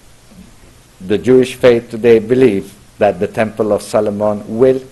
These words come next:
and must be rebuilt before the coming of the Antichrist. Indeed, contemporary Orthodox Jews pray three times a day for the restoration of Solomon's temple. Adherents of the Orthodox faith in Ethiopia believe that according to prophecy,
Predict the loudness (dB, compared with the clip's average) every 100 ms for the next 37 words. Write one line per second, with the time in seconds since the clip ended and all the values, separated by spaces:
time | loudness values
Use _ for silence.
0 | _ -6 -4 -2 -2 -2 -4 -4 -4 -2
1 | -4 -4 -6 -6 -4 -4 -6 -8 -6 -8
2 | -8 -6 -6 -6 -8 -8 -8 -10 -10 -14
3 | _ _ -20 -20 -20 -20 -12 -6 -4 -2
4 | -4 -4 -14 -6 -4 -2 -4 0 0 2
5 | 0 -2 -6 -6 -6 -10 -8 -8 -10 -4
6 | -2 -2 -4 -4 -4 -6 -6 -8 -6 -8
7 | -10 _ _ _ _ _ -8 -4 -2 -2
8 | -4 -4 -2 0 -2 -6 -10 -8 -8 -6
9 | -6 -4 -8 -8 -6 -6 -6 -10 -12 -16
10 | _ _ _ _ _ _ -10 -6 -6 -2
11 | 0 0 -2 -8 -8 -4 -4 -4 -4 -6
12 | -8 -10 -4 -4 -4 -8 -10 -2 -2 0
13 | -2 -2 -4 -8 -8 -6 -6 -6 -10 -2
14 | 0 0 -4 -8 -10 -8 -4 -4 -4 -8
15 | -16 -14 -16